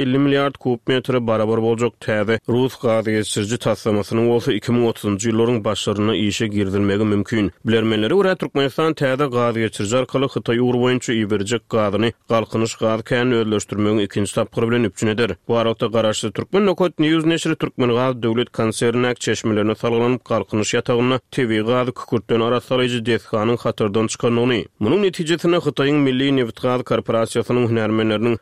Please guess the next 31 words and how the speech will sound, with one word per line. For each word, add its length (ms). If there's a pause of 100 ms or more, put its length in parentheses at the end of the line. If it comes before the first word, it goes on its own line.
(120)
on 140
ýedinji 320
maýda 300
Türkmenistan 720
Hytaý 260
gaz 220
geçirjisiniň 640 (140)
Özbekistan 720
bölegini 440
kükürtden 520
aras 240
salanmadyk 560
gaz 260
sızmalaryny 500
anyklanyny 640
habar 420
berdi. 480
Neşir 280
gaz 300
geçirjiniň 560
Özbek 380
böleginde 440
tas 280 (120)
dört 360
günnäp 340
kükürtden 500
aras 260
salanmadyk 580
tebii 420
gaz 260 (120)
sızmalarynyň 540